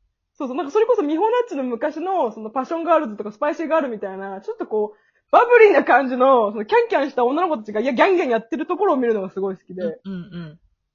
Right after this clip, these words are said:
Speaker 1: あと、結構恋愛ものを書いてはいるんだけど、ギャグが強めとか、の割にはちゃんと泣かせるとこは泣かしてくるっていう、すごくこう王道な話を書く人だから、その、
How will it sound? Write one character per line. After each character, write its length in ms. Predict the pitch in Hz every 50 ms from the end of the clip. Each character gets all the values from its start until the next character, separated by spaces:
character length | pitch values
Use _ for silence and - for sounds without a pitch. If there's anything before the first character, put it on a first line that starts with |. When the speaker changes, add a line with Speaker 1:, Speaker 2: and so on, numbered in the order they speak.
| _ -
Speaker 1:
あ 80 | 302
と、 220 | - 277 214 160 - _ -
結 140 | 605 - -
構 120 | - 381 285
恋 80 | 349
愛 40 | 427
も 60 | 453
の 340 | 480 480 480 494 480 494 466
を 40 | 466 -
書 180 | 508 523 494
い 40 | 480
て 60 | 381
は 100 | 262 240
い 40 | 240
る 100 | 302 339
ん 40 | 320
だ 80 | 277
け 80 | 202 208
ど、 80 | 202 196
ギ 100 | 175 294
ャ 60 | 302
グ 100 | 320 302
が 120 | 247 202
強 240 | 190 - 233 240 226
め 160 | 240 262 247
と 120 | - 247 240
か、 380 | - 233 214 190 175 151 - _ _ _ _ _ _ _ -
の 60 | 392 523 554 508 - - -
割 200 | 339 453 480 494
に 160 | 480 539 539 523 480
は 80 | -
ち 60 | - 320
ゃ 80 | 320
ん 100 | 320 311
と 80 | - 339
泣 160 | 269 254 254
か 100 | 302 294
せ 80 | 320 370
る 100 | 339 359
と 100 | 415 339
こ 40 |
は 60 | 349 240
泣 160 | 220 208 208
か 100 | 294 269
し 60 | -
て 80 | 359 285
く 100 | 339 339
る 60 | 254
っ 40 | -
て 200 | - _ - 185
い 120 | 180 190
う、 120 | 185 175
す 120 | 175 - 247
ご 120 | - -
く 80 | - 196
こ 260 | 180 254 233 247 277
う 80 | 320 339
王 20 |
道 280 | 285 349 339 339 349 339
な 180 | 339 339 - _
話 320 | _ - 311 311 349 349 381
を 80 | 277
書 80 | 277 277
く 100 | - 254
人 120 | 214 -
だ 100 | 196 190
か 80 | 165 170
ら、 200 | 170 165 165 160 _ _ _ _ _ _ _ _ _
そ 80 | - 220
の、 120 | 202 175